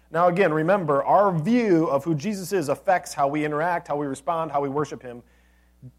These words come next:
Herod said, he said to his servants, "This is John the Baptist." Well, wait a minute. Can't be the case, right? But what Herod is gonna posit here is the idea of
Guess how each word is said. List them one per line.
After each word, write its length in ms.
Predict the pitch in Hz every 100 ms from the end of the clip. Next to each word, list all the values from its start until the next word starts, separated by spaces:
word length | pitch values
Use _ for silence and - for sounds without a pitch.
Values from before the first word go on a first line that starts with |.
| _ _ _
Herod 300 | - 214 196
said, 380 | - 185 143 147
he 80 | 156
said 220 | 165 175
to 60 | 175
his 100 | -
servants, 320 | 160 143 135
"This 260 | 143 202
is 140 | 226 165
John 300 | - 160 170
the 60 |
Baptist." 560 | 170 214 247 131 98 - -
Well, 160 | 131
wait 160 | 139 220
a 40 |
minute. 260 | 135 123 202 _ _ _ _ _ _ _ _ _ _ _ _ _ _ _ _ _ _ _ _ _
Can't 240 | - 185 175
be 60 | 151
the 100 | 135
case, 420 | 214 160 101 -
right? 280 | 151 196 143
But 140 | 160
what 140 | 160 165
Herod 260 | 190 196
is 100 | 165
gonna 140 | 160 143
posit 380 | - 196 170
here 180 | 139 156
is 120 | 151
the 200 | 131 143
idea 340 | 143 151 143 143
of 140 | 127